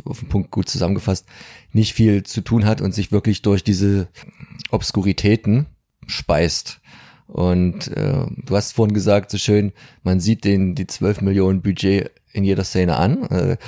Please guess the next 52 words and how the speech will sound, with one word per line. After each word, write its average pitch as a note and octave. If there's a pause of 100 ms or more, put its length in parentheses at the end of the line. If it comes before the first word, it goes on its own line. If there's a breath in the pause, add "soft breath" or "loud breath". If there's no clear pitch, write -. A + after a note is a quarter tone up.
(220 loud breath)
würde G2+
ich G2
ein G2+
bisschen G#2
korrigieren. G2+
In G2
manchen G2
Szenen F#2+
sieht G2
man F#2+
sie F#2
nicht G#2
an, F#2
denn F2
der F2 (320 loud breath)
uncredited G2
mitspielende G#2+
Keanu G2
Reeves, A2 (400 loud breath)
der F#2
da F2 (260)
mal F2+
Lust G2+
hatte, -
auch, -
auch -
was -
ganz F#2+
Abgefahrenes G2
und -
ob -
das -
ein -
Freundschaftsdienst -
war G2
oder F#2
nicht. B2 (220 loud breath)
Auf G#2+
jeden A#2+
Fall A2
war G2
es G#2
ein G#2+
teurer A2
Freundschaftsdienst -
an F#2+
seinen F#2
Kumpel, G#2+
weil F#2
für G2
die F#2
Rolle G2